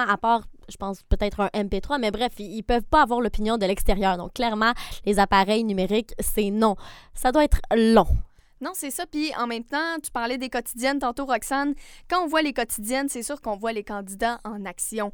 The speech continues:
Speaker 2: On voit les moments où ils parlent de stratégie, on voit les moments où ils parlent de jeu, mais on voit pas les moments, par exemple, où ils se font une petite baignade ou ils se tapent un moment pâte à modeler, tu comprends ?
Speaker 1: <laughs>
Speaker 2: On les voit pas, ces moments-là. Puis on va aller voir Julie.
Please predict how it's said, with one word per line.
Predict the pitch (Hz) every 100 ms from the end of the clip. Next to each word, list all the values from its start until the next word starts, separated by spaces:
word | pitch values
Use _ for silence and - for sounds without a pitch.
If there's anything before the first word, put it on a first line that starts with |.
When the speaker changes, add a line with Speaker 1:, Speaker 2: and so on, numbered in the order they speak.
| - -
Speaker 2:
On | 214
voit | 214 254
les | 254
moments | 233 226 240
où | 233
ils | 220
parlent | 226 226
de | 214
stratégie, | - 220 226 226 208 262
on | 233
voit | 220 240
les | 233
moments | 214 226
où | 240
ils | 214
parlent | 226 233
de | 214 208
jeu, | 240 269 277 - - -
mais | 220 240 269 -
on | 226
voit | 220 254
pas | 349
les | 349 269
moments, | 214 226 226 262
par | 269 208
exemple, | 214 262 285 262
où | 262
ils | 262
se | 214
font | 254 269
une | 240
petite | -
baignade | 220 233 220 233 254 285 233
ou | 226 220
ils |
se | 208 -
tapent | 254 262
un | 226 208 208
moment | 214 220 247
pâte | 226 -
à |
modeler, | 202 196 214
tu | 220
comprends ? | - 202 - 233 277 294 -
Speaker 1:
<laughs> | 269
Speaker 2:
On | 226
les | 247 254
voit | 240 226
pas, | 285
ces | 285 247
moments-là. | 220 220 208 214 247 - - _ -
Puis | 208
on | 226
va |
aller | 240 269
voir | 370
Julie. | 370 269 247 302 320 330